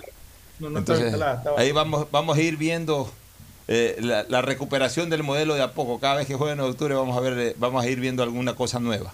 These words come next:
Speaker 2: Qué bien, qué bien. Yo estoy muy contento que
Speaker 1: Me gusta
Speaker 2: se hayan
Speaker 1: el modelo.
Speaker 2: recuperado todos estos escenarios deportivos, ¿no? Y, y ya en lo futbolístico,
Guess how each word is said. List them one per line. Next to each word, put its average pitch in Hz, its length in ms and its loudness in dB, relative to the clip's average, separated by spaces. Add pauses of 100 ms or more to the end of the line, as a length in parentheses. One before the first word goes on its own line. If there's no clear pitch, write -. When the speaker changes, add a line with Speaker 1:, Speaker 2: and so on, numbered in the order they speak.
Speaker 2:
Qué 208 100 -2
bien, 165 240 2
qué 170 140 -2
bien. 139 180 0
Yo 160 80 -2
estoy 170 160 -4
muy 156 120 -2
contento 143 440 -2
que 110 220 -2 (160)
Speaker 1:
Me 214 80 2
gusta 226 300 0
Speaker 2:
se 131 80 4
hayan 147 120 4
Speaker 1:
el 151 60 0
modelo. 147 160 4
Speaker 2:
recuperado 135 460 4
todos 131 240 -2
estos 127 220 -4
escenarios 117 440 -2
deportivos, 98 580 -4
¿no? 143 120 -6 (480)
Y, 160 300 2
y 151 160 2
ya 160 120 4
en 190 60 0
lo 185 80 0
futbolístico, 180 720 -2